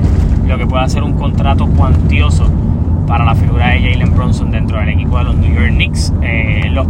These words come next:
Pistons se espera que se queden con ambos jugadores.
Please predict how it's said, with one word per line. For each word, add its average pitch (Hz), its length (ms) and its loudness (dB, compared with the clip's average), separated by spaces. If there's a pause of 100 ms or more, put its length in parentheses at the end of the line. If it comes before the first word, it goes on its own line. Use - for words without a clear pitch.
Pistons 160 600 -2
se - 160 -4
espera 143 380 -2
que 147 100 -4
se 175 160 -2
queden 139 300 -2
con - 400 -4
ambos 165 380 -2
jugadores. 143 680 0